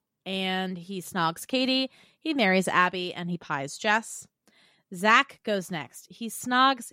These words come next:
Katie, and Molly, like, turns away. He says, "I kissed this girl because she's a good person." And Molly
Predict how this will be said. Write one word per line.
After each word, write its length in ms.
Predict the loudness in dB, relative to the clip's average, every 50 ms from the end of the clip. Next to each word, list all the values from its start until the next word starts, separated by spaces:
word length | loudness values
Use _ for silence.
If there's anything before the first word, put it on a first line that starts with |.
| _ _ -20
Katie, 720 | -20 -10 _ -4 -2 -2 -2 -4 -6 -8 -10 -14 -16 _ _ _ _ _ _ _ _ _ _ _ _ _ _ _ -6
and 300 | -4 -2 0 0 0 0
Molly, 320 | 0 2 2 0 0 0
like, 220 | -2 -2 -4 -6 -8
turns 320 | -14 -14 -14 -14 -12 -12
away. 680 | -14 -6 -2 0 0 2 2 0 0 0 -2 -2 -4 -6 -12 -20 -20 _ _
He 160 | -4 -2 0
says, 320 | 2 4 4 4 4 2 2 2
"I 140 | 2 2
kissed 280 | 4 4 2 0 2 -2
this 180 | -6 -6 -4 -2
girl 240 | 2 2 4 2
because 260 | 2 0 -4 -4 -6 -6
she's 220 | -8 -10 -10 -12
a 40 | -10
good 280 | -8 -8 -8 -8 _
person." 760 | -6 0 2 2 2 2 2 2 2 2 0 -2 -4 -6 -10 -12 _ _ _ _ _ _ _ -6
And 320 | -4 -2 -2 -2 -2 0
Molly 440 | 0 2 2 2 2 2 0 0 0